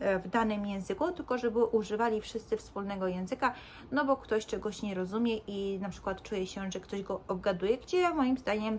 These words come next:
to jakby nie powinno mieć miejsca, e, ale to też wydaje mi się, że to powinno być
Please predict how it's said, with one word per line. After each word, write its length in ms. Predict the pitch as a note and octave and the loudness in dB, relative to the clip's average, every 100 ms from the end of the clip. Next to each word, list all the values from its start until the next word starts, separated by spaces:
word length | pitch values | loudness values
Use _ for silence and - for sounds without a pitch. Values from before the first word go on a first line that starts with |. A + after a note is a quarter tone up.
| - | 2
to 100 | G#3+ | 2
jakby 260 | G3+ G3 | 2 -2
nie 120 | G3+ G3+ | -4 -4
powinno 380 | G3+ G3+ G3 | -4 -2 -2
mieć 280 | F#3+ F#3 - | -2 -4 -4
miejsca, 400 | A3 A3+ - D#4 D4+ - - - - - - | -2 -2 2 2 2 -14 -20 -20 -20 -4 6
e, 720 | A#3 A#3 A#3 A3+ A#3 A#3 - - | 8 10 10 8 8 6 4 8
ale 380 | B3 C#4+ C#4+ C#4+ | 8 10 6 2
to 260 | - B3 | 2 2
też 220 | B3 B3 A3 | 4 2 2
wydaje 260 | A3+ A3+ | 2 2
mi 60 | A3 | 2
się, 240 | A3+ A3 | -2 -2
że 180 | G#3 G#3+ | -2 -4
to 160 | G#3+ G#3+ | -4 -4
powinno 340 | G#3+ G#3+ G#3 | 0 0 0
być 300 | G#3 G#3 | -2 -6